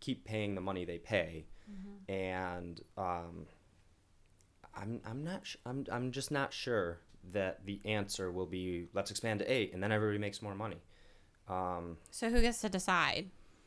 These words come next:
Speaker 1: Well, it'll, Kevin pointed out, all these deals are gonna come up, and then once a deal's up, whether it's E S P N with the Big Ten, or now Fox owns some Big Ten rights, and when the deal comes up, then you get the different stations, uh, competing and
Speaker 2: Mm-hmm.
Speaker 1: bidding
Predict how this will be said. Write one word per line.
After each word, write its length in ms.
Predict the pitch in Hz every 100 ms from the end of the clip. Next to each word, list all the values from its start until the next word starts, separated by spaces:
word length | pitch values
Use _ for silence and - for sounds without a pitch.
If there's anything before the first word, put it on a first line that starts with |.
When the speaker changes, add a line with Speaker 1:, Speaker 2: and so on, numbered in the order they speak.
| - - - -
Speaker 1:
Well, 140 | 107 98
it'll, 260 | 95 76 -
Kevin 240 | - 98 98
pointed 280 | 110 98 95
out, 200 | 104 -
all 160 | 95
these 200 | 95 90
deals 420 | 80 95 113 95 92
are 40 |
gonna 180 | 90 87
come 260 | - 90
up, 260 | 104 104 - -
and 160 | 101 95
then 180 | 95 90
once 240 | 98 95
a 60 | 87
deal's 380 | 90 107 107 92
up, 160 | 90 -
whether 260 | 90 90
it's 140 | 85 -
E 100 | 90
S 120 | -
P 200 | - 95
N 240 | 95 98
with 160 | 95 87
the 80 | 85
Big 220 | 90 82
Ten, 320 | 98 90 87
or 80 | 87
now 320 | 90 90 87
Fox 420 | - 104 98 -
owns 260 | - 90 87
some 160 | 90 85
Big 200 | 82 82
Ten 280 | - 87 87
rights, 340 | 87 90 -
and 140 | 85 82 - - - - - - -
when 140 | 104
the 80 | 95
deal 280 | 92 113 117
comes 320 | - 92 90
up, 200 | 90 -
then 140 | 95 92
you 60 |
get 140 | 98 95
the 60 |
different 300 | 92 90 85
stations, 760 | - 95 98 - 104 104 98 - - - - - - -
uh, 200 | 101 85
competing 600 | - 95 - 117 104 - -
and 100 | 170 90
Speaker 2:
Mm-hmm. 80 | 87
Speaker 1:
bidding 340 | 107 90 -